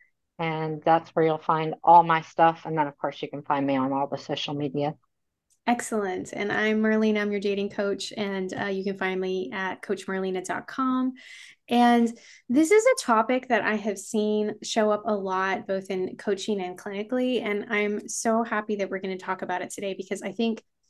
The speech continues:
Speaker 2: a lot of people suffer from this, but don't even, don't have the term for it. Like, when I first heard the term, I was like,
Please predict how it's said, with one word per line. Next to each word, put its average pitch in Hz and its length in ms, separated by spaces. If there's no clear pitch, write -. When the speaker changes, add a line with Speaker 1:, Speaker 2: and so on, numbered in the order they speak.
Speaker 2:
a 233 60
lot 294 160
of 359 80
people 403 220
suffer 285 260
from 269 180
this, 214 180
but 196 100
don't 233 180
even, 226 380
don't 294 160
have 277 180
the 226 80
term 214 400
for 175 260
it. - 180
Like, 208 140
when 208 100
I 240 100
first 247 240
heard 226 180
the 190 80
term, 196 380
I 214 40
was 202 180
like, 185 200